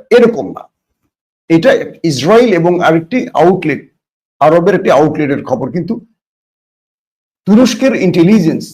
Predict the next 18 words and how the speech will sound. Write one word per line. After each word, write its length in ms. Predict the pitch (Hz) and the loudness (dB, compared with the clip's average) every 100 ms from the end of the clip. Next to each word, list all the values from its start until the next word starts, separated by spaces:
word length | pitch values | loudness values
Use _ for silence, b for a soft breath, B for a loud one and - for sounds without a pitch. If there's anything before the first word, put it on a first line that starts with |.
| - _ - 147 | -20 _ -6 -2
মিল্লেত 320 | 196 196 196 - - - | 0 0 -2 -10 -20 -12
ইস্তেকবারাত 580 | 151 - 139 127 160 185 185 | -10 -6 -2 2 2 2 0
তেশকিলাতি, 560 | 220 - - 147 - - - - 170 | -6 -6 -4 -4 -4 -10 -16 -2 0
এমআইটি, 420 | 143 160 160 - - _ _ _ _ _ | 2 0 -2 -8 -16 _ _ _ _ _
তাদের 240 | 185 190 208 226 | 0 0 0 -2
একটি 220 | 240 339 - - | -2 -2 -2 0
সোর্স 240 | 247 254 - - 220 131 | 2 2 -4 -12 -10 -4
যে 80 | 165 165 | -2 -2
খবরটি 260 | 170 180 170 | -2 -2 -2
দিয়েছে, 220 | 156 151 - | -2 -2 -4
সেটি 200 | 151 113 - - | -6 -6 -8 -12
এখনো 200 | - 196 117 | -8 -4 -4
অফিসিয়ালি 460 | - 220 214 220 180 | -4 -4 -2 0 2
না 60 | 180 175 | 2 0
আসলেও 260 | - 131 - _ _ _ _ | -2 -8 -8 _ _ _ _
বিশেষ 300 | 143 170 226 - | -6 -2 -4 -4
কিছু 160 | 170 202 - | -6 -8 -6
সূত্রের 360 | 226 226 254 | -6 -4 -4